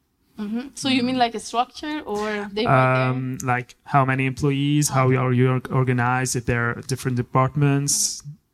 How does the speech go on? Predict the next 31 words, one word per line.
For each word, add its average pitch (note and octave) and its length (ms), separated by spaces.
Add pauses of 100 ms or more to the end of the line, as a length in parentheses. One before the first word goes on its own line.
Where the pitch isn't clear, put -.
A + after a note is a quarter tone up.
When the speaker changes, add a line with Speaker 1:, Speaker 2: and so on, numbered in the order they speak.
(360)
Speaker 1:
Sure. B3+ 240
So C4 220
we C4 140
are D#4+ 120
right D4 200
now C#4+ 260
twenty C#4+ 480
people. G4+ 400 (280)
So A3 360
it's, G#3+ 300
uh, G3+ 180
it's - 220
very G#3 360
interesting A3+ 520
because, G#3 260
like, G3+ 160 (460)
when A3+ 400 (160)
I A#3 240
return A#3 340
back A3+ 200 (160)
to - 100 (220)
think A#3+ 200
about, G#3+ 320
like, G#3 240 (380)
having G#3+ 400
one, C4+ 340
two, B3+ 220
three, B3+ 340
four, B3+ 340
like, B3 220
it's, - 260